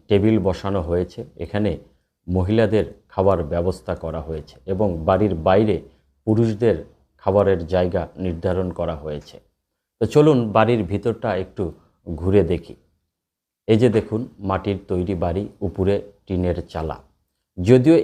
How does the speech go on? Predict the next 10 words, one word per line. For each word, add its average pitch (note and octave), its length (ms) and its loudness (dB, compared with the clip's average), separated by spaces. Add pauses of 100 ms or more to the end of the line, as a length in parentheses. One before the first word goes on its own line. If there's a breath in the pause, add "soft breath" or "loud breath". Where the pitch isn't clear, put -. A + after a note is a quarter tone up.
এই C3+ 80 2
বাড়িতে A#2+ 420 0
দীর্ঘদিন A#2 640 0
ধরে A#2+ 240 0 (520)
কারো G2+ 200 4
বসবাস F#2+ 540 0 (120)
নেই, E2 180 -4 (240)
এই F2 220 -6
বাড়ির F2 260 -4 (100)
লোকগুলো F2+ 400 -2